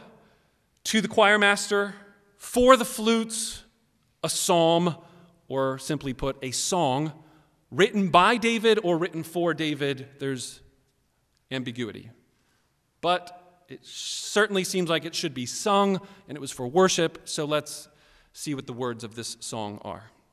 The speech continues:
Verse one. "Give ear to my words, O Lord.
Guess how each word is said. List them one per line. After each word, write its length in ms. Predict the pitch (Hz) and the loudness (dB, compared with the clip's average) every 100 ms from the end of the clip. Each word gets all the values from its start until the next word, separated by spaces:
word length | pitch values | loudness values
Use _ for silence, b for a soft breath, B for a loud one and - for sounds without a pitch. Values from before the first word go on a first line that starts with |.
| _ _ _ _ _ _ - - | _ _ _ _ _ _ -20 -10
Verse 240 | 127 - | -8 -8
one. 200 | 110 85 - _ _ _ _ _ _ _ _ _ _ _ _ _ _ - | -10 -12 -18 _ _ _ _ _ _ _ _ _ _ _ _ _ _ -6
"Give 200 | 131 190 | 4 4
ear 280 | 247 214 220 | 8 8 8
to 120 | 220 | 8
my 160 | 202 180 | 8 8
words, 380 | 170 185 185 - | 10 10 8 4
O 60 | 147 | -4
Lord. 400 | 135 123 113 | -2 -4 -6